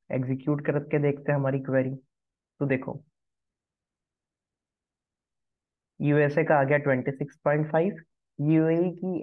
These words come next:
एवरेज एज है ट्वेंटी एट और यूके की ट्वेंटी थ्री पॉइंट फ़ाइव एवरेज एज है, this records के according।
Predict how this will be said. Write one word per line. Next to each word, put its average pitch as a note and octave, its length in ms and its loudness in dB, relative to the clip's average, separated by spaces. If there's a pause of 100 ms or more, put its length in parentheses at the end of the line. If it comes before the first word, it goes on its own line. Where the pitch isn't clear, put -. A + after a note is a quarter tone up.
एवरेज D3+ 360 2
एज C#3+ 200 0
है D3+ 100 0
ट्वेंटी D3 480 -4
एट C4 140 -6 (360)
और D3+ 140 2
यूके C#3+ 460 2
की G3+ 160 0
ट्वेंटी D3 340 -2
थ्री C#3+ 260 -6
पॉइंट D#3+ 300 0
फ़ाइव D3 260 -2
एवरेज B2+ 340 -2
एज B2 240 -6
है, C3+ 80 -12 (800)
this C3 300 -2 (160)
records B2+ 540 0
के - 120 -2
according। - 420 -6